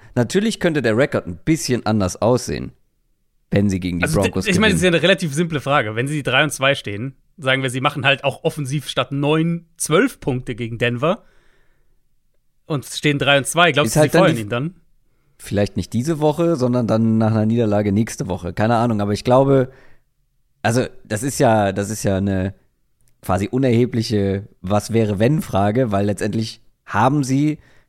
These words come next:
Speaker 1: gegen die Broncos, die sich in einem ganz anderen Stadium befinden, verloren. Ja, bei schlechtem Wetter.
Speaker 2: Das
Speaker 1: Ja,
Speaker 2: stimmt, ja.
Speaker 1: knapp letztendlich.
Speaker 2: Ich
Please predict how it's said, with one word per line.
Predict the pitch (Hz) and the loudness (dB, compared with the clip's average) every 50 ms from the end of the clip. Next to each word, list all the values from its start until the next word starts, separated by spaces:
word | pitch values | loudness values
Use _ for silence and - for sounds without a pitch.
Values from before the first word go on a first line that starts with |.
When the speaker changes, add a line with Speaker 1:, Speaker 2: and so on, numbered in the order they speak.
| _ _ _ | _ _ _
Speaker 1:
gegen | - 90 95 98 95 | -6 -4 -2 0 0
die | 98 | -2
Broncos, | 87 - 110 110 117 135 147 139 - 143 139 151 156 - - | 0 2 4 6 6 6 4 4 2 0 2 2 0 -4 -4
die | - 110 | -4 -2
sich | 98 104 - - | -2 -2 -4 -4
in | - 98 | -4 -2
einem | 95 92 90 | -2 0 2
ganz | - 143 180 175 - | 2 2 2 2 0
anderen | - - 139 131 127 117 120 117 104 - - _ _ _ _ _ _ _ _ | -2 0 0 0 0 0 0 -2 -2 -4 -8 _ _ _ _ _ _ _ _
Stadium | - - - - - 101 98 110 127 131 139 135 135 | -8 -8 -6 -2 0 2 4 4 4 4 4 2 2
befinden, | 123 135 - - 135 127 127 - - 123 127 131 131 - _ _ _ _ _ _ _ _ _ _ _ _ _ _ _ | 2 0 0 0 0 0 0 0 0 -2 -2 -2 -4 -8 _ _ _ _ _ _ _ _ _ _ _ _ _ _ _
verloren. | - - 120 120 135 170 202 170 98 90 95 | -2 2 4 6 6 8 6 6 6 2 0
Ja, | 95 110 117 135 160 170 | 0 2 4 4 4 6
bei | 156 160 160 | 4 4 2
schlechtem | - - 143 143 - - 143 135 | 2 2 0 -2 0 -2 -2 0
Wetter. | 117 113 113 - 117 | 0 0 0 2 2
Speaker 2:
Das | 113 110 107 - - - - _ _ _ _ _ - | 2 2 2 0 -4 -8 -20 _ _ _ _ _ -4
Speaker 1:
Ja, | - 107 104 110 123 139 156 165 175 | 0 2 4 6 6 8 8 8 6
Speaker 2:
stimmt, | 180 208 247 285 302 - - - - _ _ - | 6 6 6 4 2 -2 -10 -20 -20 _ _ -10
ja. | - 147 135 135 139 117 127 226 | -4 0 2 4 6 6 6 6
Speaker 1:
knapp | 240 - - - - | 4 0 -6 -12 -8
letztendlich. | - - 131 117 - - - 127 127 123 120 123 123 123 - - | -2 -2 -2 -2 -2 0 2 2 2 4 4 2 2 2 0 -4
Speaker 2:
Ich | _ | _